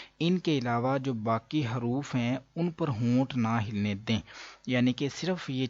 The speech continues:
چار حروفوں کو ادا کرتے ہوئے اپنے ہونٹوں کو استعمال کریں گے، ہلائیں گے۔ اس کے علاوہ ہم کسی حرف پر بھی اپنے ہونٹ کو ہلنے نہیں دیں گے،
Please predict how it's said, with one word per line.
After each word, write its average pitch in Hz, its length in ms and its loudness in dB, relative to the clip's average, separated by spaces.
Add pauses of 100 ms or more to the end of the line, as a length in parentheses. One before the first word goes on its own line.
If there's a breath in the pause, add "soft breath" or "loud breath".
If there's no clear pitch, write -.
چار 123 380 2
حروفوں 117 380 -2
کو 127 120 -4
ادا 110 260 0
کرتے 107 380 -6
ہوئے 117 340 -2
اپنے - 240 -2
ہونٹوں 113 440 0
کو 135 180 -4
استعمال 113 460 -2
کریں 113 380 -2
گے، 127 100 -2
ہلائیں 113 500 0
گے۔ 151 140 0 (380 loud breath)
اس 170 220 -4
کے 165 140 2
علاوہ 117 460 0
ہم 127 320 0 (300 loud breath)
کسی 175 380 0
حرف 123 480 -2
پر 127 180 -2
بھی 135 320 -2
اپنے 135 360 0
ہونٹ 117 540 2
کو 123 480 -4 (380 loud breath)
ہلنے 123 340 4
نہیں 127 240 2
دیں 113 320 0
گے، 123 220 -2